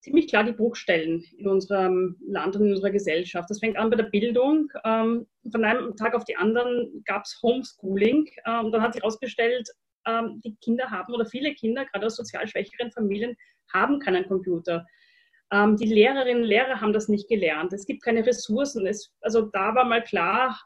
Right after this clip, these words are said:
ähm, es braucht einen totalen Digitalisierungsschub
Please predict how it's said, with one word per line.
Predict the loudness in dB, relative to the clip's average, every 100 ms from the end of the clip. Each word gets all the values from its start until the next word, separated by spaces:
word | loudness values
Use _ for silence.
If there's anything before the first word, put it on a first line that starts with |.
| -2
ähm, | 2 2 2 0 -4 _ _ _ _ _ _ _ _ _ _ _
es | -14 -6 -6 -4
braucht | 0 0 0 -4
einen | -2
totalen | -2 -2 0 0
Digitalisierungsschub | 0 -2 0 0 0 0 0 0 -6 -8 -4 -2